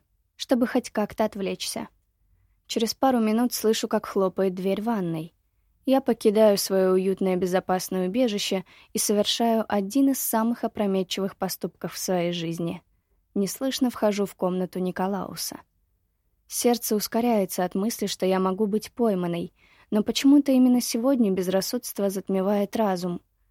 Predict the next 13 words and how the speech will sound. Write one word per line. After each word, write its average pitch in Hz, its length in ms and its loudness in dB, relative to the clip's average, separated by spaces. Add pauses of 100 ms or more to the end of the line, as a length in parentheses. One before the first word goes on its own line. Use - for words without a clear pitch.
(220)
Так 233 180 -2
хочу 196 320 -2
узнать 202 420 0
его 180 220 2
лучше, 202 480 -2 (240)
что - 220 -2
готова 220 400 0
рискнуть. 220 640 -2 (880)
Комната 254 420 6
немного 214 380 4
похожа 220 440 2
на 214 100 2
мою. 220 480 0